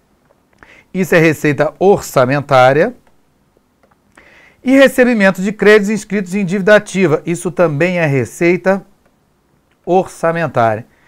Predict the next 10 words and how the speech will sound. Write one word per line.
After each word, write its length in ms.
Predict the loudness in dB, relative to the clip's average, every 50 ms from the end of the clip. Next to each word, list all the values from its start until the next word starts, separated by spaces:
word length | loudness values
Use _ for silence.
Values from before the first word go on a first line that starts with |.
| _ _ _ _ _
Então, 120 | -4 -2
aqui 240 | -2 -2 -4 -6 -8
são 240 | -6 -6 -4 -4 -4
duas 340 | -2 -2 0 2 2 2
receitas 440 | 0 -2 -4 -4 -6 -6 -6 -6 -6
orçamentárias. 680 | -8 -8 -8 -6 -6 -6 -4 -4 -4 -4 -4 -6 -12 _ _ _ _ _ _ _ _ _ _ _ _
D, 320 | 2 4 4 4 2 0 -6 _ _ _ _
amortização 1040 | 4 4 4 4 2 0 -2 -4 -4 0 2 2 2 2 0 -4 -2 -2 0 0 0
de 140 | -2 -4 -4
empréstimos 800 | -6 -4 -2 0 2 2 2 0 -2 -6 -6 -6 -6 -8 -12 -18